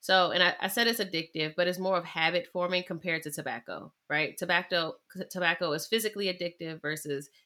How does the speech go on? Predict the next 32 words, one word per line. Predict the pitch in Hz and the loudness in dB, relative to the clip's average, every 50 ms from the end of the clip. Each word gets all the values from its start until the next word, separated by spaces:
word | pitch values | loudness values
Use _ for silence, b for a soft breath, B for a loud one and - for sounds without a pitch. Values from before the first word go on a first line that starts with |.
| b _ - | b _ 2
cannabis | - 196 185 175 175 160 156 - | 4 6 6 4 2 -2 -4 -4
being | 170 165 156 151 | -2 -2 0 0
more | 160 160 156 147 143 143 | 0 0 0 0 0 -2
psychologically | 147 - 160 160 - 156 151 143 151 160 156 147 143 - 156 147 143 143 143 143 _ _ _ _ | -2 -2 -4 -4 -2 0 2 2 2 2 0 -4 -6 -6 -6 -4 -4 -4 -6 -8 _ _ _ _
habit | - - 175 160 - - 120 - | -2 0 2 2 0 -2 -8 -12
forming. | - - 117 117 - - - - - - _ b b b b b b b b b | -12 -12 -12 -12 -12 -14 -14 -16 -16 -18 _ b b b b b b b b b
And | b 175 175 | b 0 2
so | 175 185 175 175 | 2 2 2 2
if | 170 190 | 2 0
you | 185 175 | 0 4
don't | 180 180 175 190 196 | 4 4 4 2 2
have | 180 170 170 | 0 0 0
intentionality | 165 160 160 - 151 143 - 160 165 170 180 185 175 175 156 | 0 -2 -4 -4 -6 -4 -2 0 2 2 4 2 2 0 -2
behind | 147 151 156 160 147 139 135 143 139 | -6 -6 -6 -4 -6 -6 -6 -8 -8
it, | 139 135 123 120 - - _ _ _ _ _ _ - | -10 -10 -10 -10 -12 -14 _ _ _ _ _ _ -4
it | 165 170 165 - | -4 -4 -4 -2
can | - 180 160 160 156 160 175 196 - _ _ _ - | 0 0 2 2 0 -2 -4 -8 -12 _ _ _ -8
take | - 175 160 160 - | -4 -4 -4 -4 -4
you | 170 165 | -6 -2
down | 165 156 147 151 160 | 0 2 2 2 0
a | 156 | 0
route | 156 135 139 156 185 - | 0 0 0 0 -2 -4
that | - 147 147 - | -8 -10 -8 -6
you | - 202 | -6 -4
may | 185 151 156 | -2 -2 -2
not | 165 170 180 - | -2 -4 -6 -6
want | 165 165 170 | -8 -8 -8
to | - 185 | -10 -10
be | 175 214 214 175 | -10 -10 -10 -10
on, | - - - - - _ _ _ _ _ _ _ _ _ _ _ _ _ _ - | -10 -12 -12 -14 -18 _ _ _ _ _ _ _ _ _ _ _ _ _ _ -4
right? | 156 156 170 196 208 - _ _ _ b b b b b b b b b b b b - | -2 0 0 -2 -2 -6 _ _ _ b b b b b b b b b b b b 2
Um, | - 175 175 170 165 160 156 156 151 - - | 4 6 8 8 6 6 4 0 -2 -4 -6